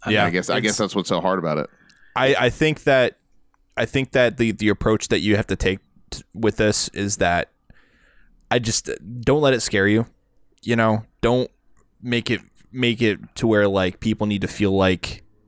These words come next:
Speaker 2: they just can't leave their own house because they're just afraid of this thing happening.
Speaker 1: I mean, yeah, you, good
Speaker 2: Right.
Speaker 1: point. Like, it's kind of like
Speaker 2: You
Speaker 1: a
Speaker 2: know?
Speaker 1: domestic form of terrorism in a way.
Speaker 3: Yeah, so
Speaker 2: Right.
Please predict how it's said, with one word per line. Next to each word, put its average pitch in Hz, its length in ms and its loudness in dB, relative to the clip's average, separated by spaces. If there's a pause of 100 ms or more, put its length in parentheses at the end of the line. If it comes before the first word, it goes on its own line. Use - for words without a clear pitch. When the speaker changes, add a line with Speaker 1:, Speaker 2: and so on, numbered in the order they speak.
(120)
Speaker 2:
they 98 100 0
just 95 180 -4
can't 98 240 -2
leave 92 140 -4
their 92 120 -2
own 87 120 -4
house 98 360 0
because 95 300 -4
they're 95 80 -4
just 92 200 -4
afraid 90 260 0
of 87 80 -4
this 90 140 -4
thing 87 180 -6
happening. 87 380 -2
Speaker 1:
I 170 120 2
mean, 185 220 2
yeah, 214 260 2
you, 120 200 -2
good 151 220 -2
Speaker 2:
Right. - 100 -2
Speaker 1:
point. 131 200 2
Like, 107 160 2
it's 107 160 -2
kind 143 260 -4
of 139 120 2
like 117 140 0
Speaker 2:
You 117 60 2
Speaker 1:
a - 40 4
Speaker 2:
know? 104 60 4
Speaker 1:
domestic 113 500 0
form 113 260 0
of 98 80 -4
terrorism 90 500 0
in 78 80 -10
a 76 40 -6
way. 55 220 -10 (500)
Speaker 3:
Yeah, 117 280 -2
so 127 160 0
Speaker 2:
Right. 95 300 0